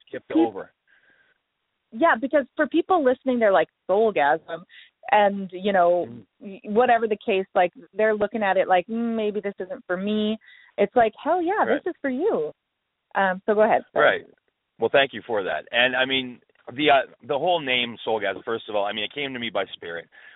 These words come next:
Speaker 1: or from Spirit. And I get the whole intention behind it. I mean, it really resonates with my type of personality. I'm not your, I guess, what people would call typical spiritual, quote unquote, spiritual individual.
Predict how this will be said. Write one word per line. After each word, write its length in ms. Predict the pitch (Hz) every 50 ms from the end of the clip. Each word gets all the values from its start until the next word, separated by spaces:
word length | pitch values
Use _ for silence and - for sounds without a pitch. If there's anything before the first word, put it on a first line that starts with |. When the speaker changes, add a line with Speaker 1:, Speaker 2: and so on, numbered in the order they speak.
| _
Speaker 1:
or 80 | - 90
from 180 | - 127 110 104 -
Spirit. 280 | - 87 82 78 78 - _ _ _ _ _ _ _ _
And 340 | 113 113 113 110 110 110 104
I 120 | - 113 117
get 300 | 117 101 127 135 147 - _
the 140 | 131 120
whole 320 | 113 123 123 120 113 113 110
intention 420 | 107 107 104 110 110 101 - 90
behind 360 | 92 90 90 104 98 92 85
it. 20 | 87
I 100 | 90 98
mean, 320 | 101 104 104 101 101 -
it 160 | - - 117 113
really 360 | 110 107 123 156 170 156 147
resonates 480 | 131 120 120 120 110 117 120 113 107 -
with 80 | 104 82
my 140 | 107 107 107
type 260 | - 113 110 101 -
of 100 | - -
personality. 720 | - 107 101 95 - 101 95 95 92 95 95 87 85 82 82
I'm 160 | 90 98 101
not 260 | 107 110 113 113 110
your, 560 | - 113 107 107 107 107 104 101 98 98 - - - - - - _ _ -
I 60 | 104
guess, 200 | 104 113 113 - -
what 100 | 110 -
people 240 | 120 120 107 110 110
would 100 | 104 -
call 200 | - 117 104 98 - _
typical 640 | - 147 127 - 131 - - - 131 120 110 104 - - -
spiritual, 640 | 117 - - 117 113 110 - - 104 95 90 90
quote 140 | - 110 101
unquote, 220 | 98 - 104 95 -
spiritual 380 | - 117 110 110 - 110 107 101
individual. 580 | 98 95 87 95 98 90 80 90 82 73 -